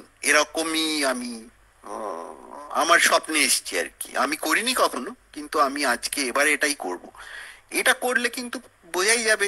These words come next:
যে আরেকটা জিনিস হচ্ছে যে আমাদের একটু দেখতে হবে যে আমরা যেখানে apply করছি সেখানে কিরম লোকেরা পেয়েছে, কিরম তাদের ব্যবস্থা। ধরুন আমি,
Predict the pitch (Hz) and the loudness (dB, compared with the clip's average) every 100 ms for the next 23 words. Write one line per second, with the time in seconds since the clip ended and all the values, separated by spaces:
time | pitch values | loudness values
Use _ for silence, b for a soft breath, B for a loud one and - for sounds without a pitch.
0 | 190 170 170 - _ B B 123 151 214 | -2 -4 -4 -10 _ B B 4 6 6
1 | - 262 240 233 226 226 - 233 240 - | 2 0 0 -4 -2 -2 -2 0 0 0
2 | - 151 190 208 202 - 180 135 - - | 0 2 4 2 0 -2 -2 -4 0 2
3 | 202 220 208 175 151 170 175 208 190 - | 4 6 4 4 4 2 2 2 4 2
4 | - 254 196 - 190 - - - 160 175 | 0 0 0 -2 -4 -4 -4 -4 -2 0
5 | 190 202 - 160 175 180 175 185 190 - | 0 -2 -4 -2 -2 -2 0 4 4 4
6 | - 151 - 185 - 277 180 196 170 165 | -2 -2 -4 -6 -8 -4 -2 0 2 2
7 | 156 110 113 - - - 180 233 220 202 | 0 -2 -4 -6 -6 -2 0 4 4 2